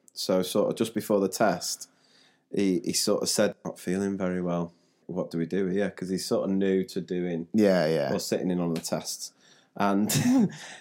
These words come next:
Speaker 1: he sort of didn't know what to do, but he could see the, the colour draining from this child's face. And, um,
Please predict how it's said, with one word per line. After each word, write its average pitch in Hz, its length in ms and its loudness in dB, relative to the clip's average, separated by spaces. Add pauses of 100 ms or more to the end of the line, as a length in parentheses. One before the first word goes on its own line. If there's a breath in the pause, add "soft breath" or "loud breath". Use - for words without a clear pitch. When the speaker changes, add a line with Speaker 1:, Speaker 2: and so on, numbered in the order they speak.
Speaker 1:
he 107 80 2
sort 120 340 6
of 120 80 4
didn't 127 180 8
know 113 120 8
what - 140 4
to 117 100 2
do, 120 160 8
but 104 140 4
he 95 60 2
could - 200 2
see 107 300 6
the, 101 300 4
the - 60 -2
colour 107 360 2
draining 101 400 2
from 98 160 -2
this 95 140 0
child's 95 420 2
face. 95 480 0 (520 soft breath)
And, 92 420 2
um, 87 460 2